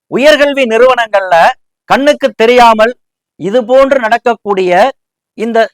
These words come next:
சாதிய வன்கொடுமைகள் வெளிச்சத்துக்கே வர்றது கிடையாது. அப்படி கவனத்துக்கு வந்தாலும், அது ஏதோ அந்த தனிப்பட்ட நபரினுடைய பிரச்சனை அப்படிங்கிற மாதிரி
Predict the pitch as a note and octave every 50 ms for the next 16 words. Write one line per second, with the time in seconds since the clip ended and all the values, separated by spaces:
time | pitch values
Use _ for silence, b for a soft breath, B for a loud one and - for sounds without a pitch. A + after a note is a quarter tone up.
0 | _ _ _ _ _ - F3+ G3 A#3 C4 C4 C4 B3+ B3+ A3+ F3 F#3 A#3 B3 -
1 | B3 A3+ A3+ G#3+ G3 F#3+ E3+ E3 F#3+ B3+ _ _ _ _ _ _ - D#3 A3+ C#4
2 | C4 - A3 - - C4 G#3 - C4+ B3+ A#3 G#3 G#3 G3+ G3 F3+ E3+ E3 D3+ D3
3 | C3+ A#2+ A2 _ _ _ _ _ _ _ _ _ _ _ _ _ _ _ _ -
4 | E3 G3+ A3+ A#3 A3 D#3 E3+ G#3+ C4+ C#4 C#4 - - C4+ A3 A#3 G#3+ G#3+ A3 A3
5 | A3 G#3+ G3+ G3 F#3+ A3+ C#4 _ _ _ _ _ _ _ _ - - F#3 G#3+ B3
6 | A3+ A3 A3 A3 G#3 F3+ G#3+ C4+ C4 _ - - G#3+ A#3 - - A#3 C#4 C#4+ -
7 | C#4+ C4 - C4+ B3+ A3+ A3+ A#3 C#4 C#4 B3+ B3+ B3 A#3 A#3+ A3+ G#3+ - - G#3
8 | G#3 - - G#3+ G3 F#3 F3+ D3 A#2 _ _ _ _ _ _ _ _ _ _ -
9 | D#3 D#3 E3 F#3+ F#3 F3 D#3+ D#3 D#3 F3 F#3 F3 F#3+ A#3 -